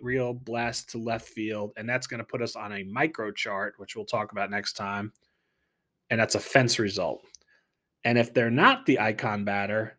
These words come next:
it's gonna be a strikeout, and that's gonna put us on the right now chart. So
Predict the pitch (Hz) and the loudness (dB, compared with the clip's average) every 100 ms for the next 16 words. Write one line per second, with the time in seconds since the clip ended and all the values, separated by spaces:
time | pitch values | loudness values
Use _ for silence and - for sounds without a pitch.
0 | - 135 131 147 139 131 110 - - - | -2 -2 2 0 4 4 4 0 -4 0
1 | 165 170 95 90 95 - _ _ _ _ | 2 2 -2 -4 -4 -6 _ _ _ _
2 | _ _ - 123 151 170 139 127 127 113 | _ _ 0 6 6 6 2 2 0 -2
3 | 110 107 107 107 104 101 98 - 55 - | -4 -4 -4 -4 -4 -6 -6 -8 -8 -12
4 | _ _ - 117 104 104 | _ _ -4 -2 -2 -4